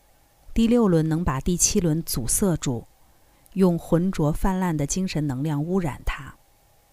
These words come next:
在一些较不那么智性取向的文化里，微细的了解方式并未被这种思想乱流给遮蔽，因此我通常不会碰到这种问题。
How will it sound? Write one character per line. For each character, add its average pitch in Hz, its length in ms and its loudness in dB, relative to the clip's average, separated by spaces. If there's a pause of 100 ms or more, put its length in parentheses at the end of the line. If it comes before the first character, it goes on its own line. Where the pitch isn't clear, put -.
(400)
在 208 180 4
一 190 160 2
些 190 440 2
较 214 200 4
不 185 160 4
那 214 100 4
么 185 220 2
智 214 320 -2
性 156 340 2
取 - 220 -2
向 151 200 0
的 147 80 0
文 131 160 -4
化 143 280 -4
里， 123 260 -8 (720)
微 208 180 4
细 196 220 0
的 160 100 0
了 139 220 0
解 147 160 -2
方 175 260 -2
式 160 380 0 (100)
并 208 200 2
未 202 100 2
被 185 180 2
这 180 140 2
种 135 220 0
思 196 240 2
想 131 200 -4
乱 160 220 0
流 135 160 0
给 127 140 -6
遮 160 240 0
蔽， 151 320 -4 (960)
因 202 200 2
此 135 440 0
我 160 100 0
通 220 220 2
常 175 200 0
不 156 80 0
会 190 140 2
碰 185 240 4
到 151 140 0
这 165 120 0
种 135 200 -2
问 143 160 0
题。 - 400 -6